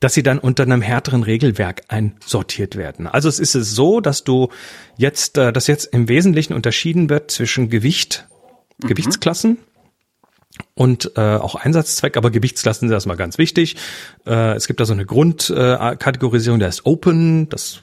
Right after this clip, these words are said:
Speaker 1: da fallen alle Hobbyisten und die meisten, äh, Gewerblichen drunter und da geht's bis fünfundzwanzig Kilo hoch.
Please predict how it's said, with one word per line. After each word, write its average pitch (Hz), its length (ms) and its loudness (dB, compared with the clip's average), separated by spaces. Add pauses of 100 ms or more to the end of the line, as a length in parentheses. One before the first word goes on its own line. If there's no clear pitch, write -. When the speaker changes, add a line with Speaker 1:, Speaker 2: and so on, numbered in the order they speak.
(100)
Speaker 1:
da 104 80 -8
fallen 110 320 -2
alle 120 240 2
Hobbyisten 131 580 -2
und 127 120 -6
die 117 60 -2
meisten, 113 520 -2 (440)
äh, 110 100 -2
Gewerblichen 143 580 2
drunter 135 640 4
und 113 240 0
da 110 180 0
geht's - 260 -2
bis 120 120 0
fünfundzwanzig 123 680 2
Kilo 110 380 2 (200)
hoch. - 280 -6